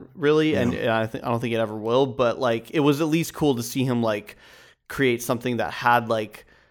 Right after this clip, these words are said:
Speaker 1: uh, just that much. Like, this movie did have a lot going on. Like, there was a lot of themes tightly packed in,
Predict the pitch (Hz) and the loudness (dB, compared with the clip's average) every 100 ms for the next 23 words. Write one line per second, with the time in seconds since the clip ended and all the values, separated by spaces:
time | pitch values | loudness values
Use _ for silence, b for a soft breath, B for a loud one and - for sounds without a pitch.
0 | b _ _ _ - 107 95 - 57 55 | b _ _ _ -6 -4 -4 -6 -8 -8
1 | 58 - - 127 120 123 113 131 120 117 | -12 -10 -4 -4 0 2 2 2 0 0
2 | - - - _ _ _ _ b - 151 | -6 -10 -16 _ _ _ _ b 0 0
3 | 139 190 190 220 214 175 127 160 156 139 | 4 4 4 2 2 0 2 2 4 4
4 | 127 120 117 117 107 104 110 69 120 120 | 4 2 2 -2 -6 -4 -4 -4 -6 -2
5 | 131 123 113 117 123 127 120 - 131 127 | 0 0 -2 2 4 2 -2 -8 -6 -4
6 | 123 120 - 127 113 123 120 120 110 113 | -4 -6 -6 -4 -4 -6 -8 -4 -4 -6
7 | 123 117 117 117 | -6 -4 -4 -8